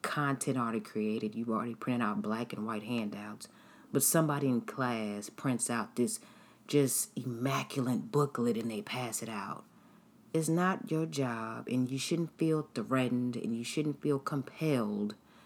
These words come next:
to go break the bank just to impress people.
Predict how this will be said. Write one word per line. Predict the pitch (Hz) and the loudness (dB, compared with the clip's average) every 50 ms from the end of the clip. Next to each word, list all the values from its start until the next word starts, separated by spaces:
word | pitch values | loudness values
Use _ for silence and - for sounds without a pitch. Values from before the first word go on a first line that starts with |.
| - - - - - - | -20 -20 -20 -20 -10 -4
to | - - - 151 143 131 127 120 117 110 110 104 107 - - - - - - - | -2 0 4 4 6 6 6 4 4 2 0 -2 -2 -6 -16 -20 -20 -20 -8 0
go | - 147 151 131 | 2 4 4 4
break | 110 107 131 139 143 139 - | 4 4 2 2 2 2 0
the | - 113 | -4 -4
bank | 107 113 123 127 123 117 117 131 - - - _ - _ _ - - | -2 -2 -2 -2 -2 -4 -6 -10 -14 -18 -20 _ -20 _ _ -10 -4
just | - 156 165 - | -2 -2 0 2
to | - 202 | 2 2
impress | 190 185 185 - 220 220 208 208 | 2 2 0 0 0 0 0 0
people. | - 208 170 - - - - - - | 2 0 0 0 0 -8 -12 -12 -14